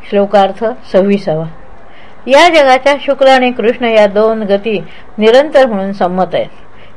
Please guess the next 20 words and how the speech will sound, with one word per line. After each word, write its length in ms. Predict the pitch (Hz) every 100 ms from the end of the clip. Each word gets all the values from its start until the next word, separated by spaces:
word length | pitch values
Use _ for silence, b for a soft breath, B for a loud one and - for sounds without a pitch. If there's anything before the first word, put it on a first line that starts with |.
| -
एका 260 | 226 247
गतीने 460 | 220 208 208 208 208
जाणारा-, 840 | 196 196 202 214 214 208 208 -
जाणाऱ्याला 580 | 202 214 262 262 214 202 185 - B B -
परत 280 | 233 320 294
येणे 340 | 233 226 202
घडत 340 | 175 208 277
नाही 220 | 240 196 170 -
आणि 220 | - 196 202
दुसऱ्या 360 | 196 202 240
गतीने 420 | 220 202 185 190
जाणाऱ्याला 600 | 180 180 190 233 208 180 165 B B -
पुन्हा 260 | 208 262
परत 300 | - 190 190 185
येणे 240 | 170 170
घडते. 480 | 165 156 156 156 - - - - - - b b b b
असे 200 | 185 214
हे 120 | 208
दोन 240 | 202 190 220
मार्ग, 340 | 220 220 226